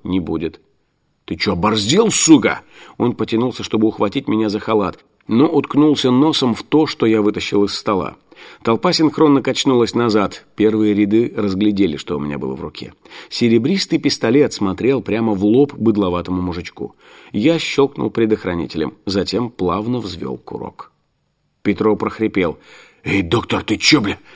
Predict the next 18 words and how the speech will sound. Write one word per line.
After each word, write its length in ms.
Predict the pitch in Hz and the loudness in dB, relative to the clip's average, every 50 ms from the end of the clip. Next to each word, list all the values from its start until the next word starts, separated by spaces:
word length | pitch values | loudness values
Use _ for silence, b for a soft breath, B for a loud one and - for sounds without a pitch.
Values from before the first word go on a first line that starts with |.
| b b b b b _ _ _ _ _ _ _ | b b b b b _ _ _ _ _ _ _
«Что 300 | _ - - - - 113 | _ -16 -10 -2 0 0
вы 140 | 113 127 135 | 2 2 2
делаете?» — 520 | 127 139 170 170 156 147 120 107 - 120 107 | 4 4 4 4 4 4 2 0 0 -2 0
завизжала 520 | 95 107 110 110 95 95 110 107 104 113 | 2 2 2 2 2 2 2 2 2 2
женщина 420 | 117 143 143 117 98 - 98 98 | 2 2 2 2 0 -2 -2 -2
в 60 | 98 107 | 0 0
офисном 380 | 113 92 110 101 - 120 117 | -2 -2 -4 -4 -4 -4 -2
костюме. 480 | - - 131 - - 117 92 85 80 - _ _ _ _ _ _ _ _ _ _ _ _ _ _ _ | -2 -4 -6 0 0 0 0 0 -2 -8 _ _ _ _ _ _ _ _ _ _ _ _ _ _ _
«Около 360 | - 110 107 - 147 135 131 | -2 -2 2 4 4 4 6
выхода 380 | 135 165 - - 170 165 175 | 6 4 4 4 2 2 2
тоже 280 | 175 - 180 135 101 101 | 2 2 2 2 2 2
забубнили». 640 | 95 104 101 98 101 92 92 92 82 76 69 - - _ _ _ | 0 2 2 2 2 2 0 -2 -2 -2 -6 -8 -12 _ _ _
Кто-то 340 | _ - - 107 117 - 120 | _ -6 -2 -2 0 0 0
даже 220 | 104 104 107 104 101 | 0 2 0 0 0
заблаговременно 720 | 95 107 104 110 107 101 107 98 98 101 113 117 113 104 | 0 2 2 2 4 4 2 4 4 2 2 2 0 0
решил 320 | 98 98 90 - 107 110 | 0 -2 -2 -4 -4 -4
свалить. 500 | - - 117 120 120 127 113 - - - _ _ _ _ _ _ _ _ _ _ _ _ | -2 -4 -4 -2 -2 -4 -4 -6 -8 -18 _ _ _ _ _ _ _ _ _ _ _ _
«Что?» — 520 | _ - - - - - 95 107 101 104 | _ -10 -10 -10 -4 -2 0 0 0 -2